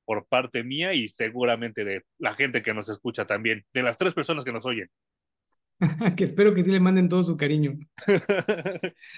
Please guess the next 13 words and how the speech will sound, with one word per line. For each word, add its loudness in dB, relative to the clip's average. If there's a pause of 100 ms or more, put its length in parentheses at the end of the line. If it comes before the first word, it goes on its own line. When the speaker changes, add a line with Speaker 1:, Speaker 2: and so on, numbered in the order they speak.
(100)
Speaker 1:
Pues, 2
eh, 6 (280)
eh, -14 (320)
eh, -12
estábamos 2
a-, -2
hablando -2
la, -4
la -6
semana -2
pasada 0
de, -6
de, -4